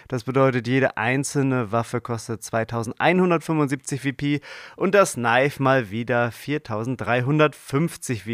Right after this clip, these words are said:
P. Was ist drin? Es gibt eine Sheriff, eine Bucky, eine Stinger, eine Vandal und ein Knife. Dazu gibt's vier Varianten, Effekte, Sounds und, äh, ja,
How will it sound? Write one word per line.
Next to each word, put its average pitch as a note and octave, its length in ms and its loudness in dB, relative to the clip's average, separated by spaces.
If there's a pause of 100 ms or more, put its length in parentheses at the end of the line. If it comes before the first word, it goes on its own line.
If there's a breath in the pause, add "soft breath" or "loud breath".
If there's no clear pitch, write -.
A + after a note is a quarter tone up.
P. - 280 -10 (100)
Was C3+ 260 0
ist - 380 -10
drin? G#3 280 6 (360 loud breath)
Es C#3 180 -4
gibt - 180 -2
eine C#3 100 0
Sheriff, F3 380 6
eine B2+ 100 0
Bucky, C3+ 440 2
eine B2+ 140 -2
Stinger, D3+ 380 2
eine A#2 240 0
Vandal D3 460 4
und C#3 260 -2
ein C3 140 -2
Knife. C#3+ 460 2
Dazu A#2 280 -4
gibt's A2 260 -8
vier D3 300 2
Varianten, C3 680 4
Effekte, B2+ 680 -2
Sounds B2+ 680 -2
und, C3+ 460 -4
äh, C3+ 280 2
ja, D3 200 8